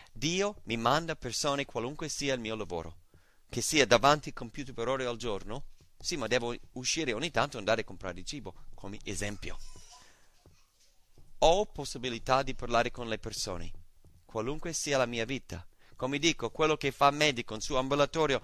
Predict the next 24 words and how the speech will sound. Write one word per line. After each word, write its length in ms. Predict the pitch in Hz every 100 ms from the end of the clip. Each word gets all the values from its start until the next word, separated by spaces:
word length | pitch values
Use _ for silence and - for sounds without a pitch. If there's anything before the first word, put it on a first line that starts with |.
| -
che 140 | 160
la 120 | 117 120
gente 320 | 151 151 135
viene 260 | 139 147
a 40 | 139
lui 220 | 151 120
tutto 240 | 117 135
il 60 | 170
giorno 340 | 135 147 127 - -
e 140 | 120
lui 260 | 120 170 127
gestisce 480 | 127 - 135 -
il 80 | 185
tempo, 380 | 139 120 117 127 -
se 200 | - 127
vuole 260 | 131 139 123
dare 220 | 123 127
una 120 | 185
parola, 360 | - 113 127 - -
decide 440 | 110 - 120 95
lui 220 | 98 185
e 40 | 131
può 160 | -
farlo. 460 | - 127 95 82 80